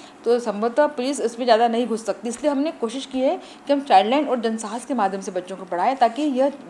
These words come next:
बनी रहे। ये नींव हम देना चाहते हैं। ये बच्चे आगे, ये जिस, ये जो पहल है, ये आगे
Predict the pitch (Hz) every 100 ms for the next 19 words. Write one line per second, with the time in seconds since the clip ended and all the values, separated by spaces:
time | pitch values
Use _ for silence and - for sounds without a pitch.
0 | 208 220 240 196 160 143 - - 214 214
1 | 247 277 262 240 202 190 190 190 170 226
2 | 359 - - - 214 214 233 - 175 214
3 | 262 - - 233 226 233 233 220 240 269
4 | 262 208 190 196 233 254 262 294 202 208
5 | 262 240 -